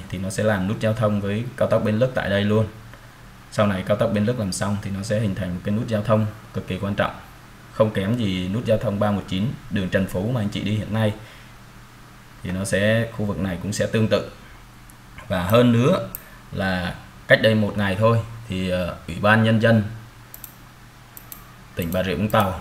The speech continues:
đã gửi Ủy ban Nhân dân tỉnh Đồng Nai về việc sẽ hỗ trợ cho Bà Rịa Vũng Tàu làm tuyến đường từ cảng Phước An kết nối xuống cảng Cái Mép để giúp di chuyển hàng hóa công nghiệp,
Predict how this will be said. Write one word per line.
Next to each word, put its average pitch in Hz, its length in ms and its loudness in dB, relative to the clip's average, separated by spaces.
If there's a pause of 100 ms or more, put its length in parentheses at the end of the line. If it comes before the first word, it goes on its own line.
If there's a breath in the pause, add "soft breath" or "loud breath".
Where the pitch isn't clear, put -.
đã 101 80 -4
gửi 101 260 -2
Ủy 80 140 -4
ban 104 260 2
Nhân 104 140 2
dân 104 120 2
tỉnh 82 200 -4
Đồng 90 180 -2
Nai 104 220 2 (460)
về 92 140 -2
việc 87 200 -4 (680)
sẽ - 180 -6
hỗ 104 260 2
trợ - 240 6
cho 104 400 4 (400 loud breath)
Bà 95 140 -2
Rịa 95 100 -2
Vũng 98 160 -4
Tàu 98 260 2
làm 95 280 -2
tuyến 98 160 0
đường 110 200 2 (120)
từ 95 100 -4
cảng 82 260 -2
Phước 117 180 -2
An 107 220 4 (160)
kết 127 120 2
nối 104 180 2
xuống 104 200 -2
cảng 90 240 0
Cái 95 100 0
Mép 131 200 4 (220)
để 78 180 -4 (640 loud breath)
giúp 110 140 0 (680)
di 117 140 2
chuyển 92 240 -4 (260)
hàng 95 240 -4
hóa 92 240 -2
công 110 200 4
nghiệp, 98 160 0